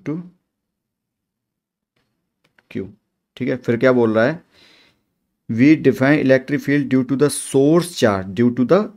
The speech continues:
source charge", मतलब सोर्स चार्ज का खुद का इलेक्ट्रिक फील्ड, ऐसे बोल सकते हैं, "at the location of test charge to be electric force on the test charge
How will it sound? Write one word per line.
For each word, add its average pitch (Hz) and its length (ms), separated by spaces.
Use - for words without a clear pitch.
source 135 420
charge", 104 240
मतलब 107 240
सोर्स 143 420
चार्ज 120 300
का 131 80
खुद 113 220
का 117 160
इलेक्ट्रिक 107 340
फील्ड, 95 240
ऐसे 113 200
बोल 101 160
सकते 101 300
हैं, 113 100
"at 131 260
the 151 120
location 139 520
of 139 120
test 120 320
charge 90 360
to 127 100
be 151 200
electric 120 440
force 123 360
on 117 180
the 117 80
test 113 360
charge 127 140